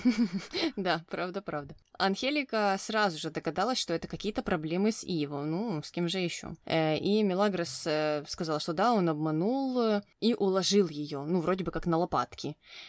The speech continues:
э, потому что был в постели с другой. Вот он уже был в постели, и она точно это знает. Э, как, э,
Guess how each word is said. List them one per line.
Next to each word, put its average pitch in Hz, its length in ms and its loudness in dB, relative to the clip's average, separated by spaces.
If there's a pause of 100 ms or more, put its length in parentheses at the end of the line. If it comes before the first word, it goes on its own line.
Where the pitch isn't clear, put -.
(120)
э, 147 320 -2
потому 160 260 0
что 233 240 4
был 170 280 0
в - 200 -10
постели 147 640 -4
с 151 100 -6
другой. 208 640 2
Вот 160 380 -4
он 165 160 2
уже 160 140 2
был 175 160 0
в - 140 -10
постели, 175 460 0
и - 120 2
она 160 200 4
точно 165 420 0
это 170 320 -2
знает. 170 540 0
Э, 156 140 -4 (140)
как, 165 320 0
э, 151 300 -2